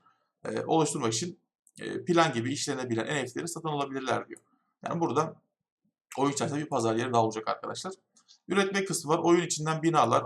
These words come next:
araç, e, binalar ve araçlar yapılabilir diyor. E, bu şekilde bir de aynı zamanda üretmemiz de olacak arkadaşlar. İlgili bölmelerde verilen, e, belirli bir aleti, bina üretmenin maliyeti demiş. Ekonomik oyunun, e, şey kısmı, coin kısmı arkadaşlar. Burada zaten,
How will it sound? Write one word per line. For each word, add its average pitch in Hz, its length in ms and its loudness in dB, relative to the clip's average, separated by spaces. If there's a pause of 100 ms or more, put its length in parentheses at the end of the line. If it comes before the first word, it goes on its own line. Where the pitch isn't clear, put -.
araç, 120 380 2
e, 113 280 -2
binalar 120 400 2
ve 135 60 0
araçlar 117 360 -2
yapılabilir 110 640 -10
diyor. 180 160 -2 (520)
E, 113 360 2
bu 175 80 -2
şekilde 123 400 -2
bir 143 80 -2
de 151 40 6
aynı 143 180 4
zamanda 117 320 2
üretmemiz 131 500 -4
de 117 40 -6
olacak 110 320 -4
arkadaşlar. 110 440 -4
İlgili 135 340 -8
bölmelerde 110 480 -2
verilen, 113 380 -4 (260)
e, - 160 -12
belirli 113 360 -2
bir 113 80 -4
aleti, 120 400 0
bina 120 200 -2
üretmenin 123 380 -6
maliyeti 113 440 -2
demiş. - 340 -8 (320)
Ekonomik 185 480 0
oyunun, 180 360 0 (920)
e, 117 240 0
şey 165 240 2
kısmı, 113 280 -6
coin 170 240 2
kısmı - 260 -2
arkadaşlar. 143 480 -4
Burada 139 140 -8
zaten, 139 400 0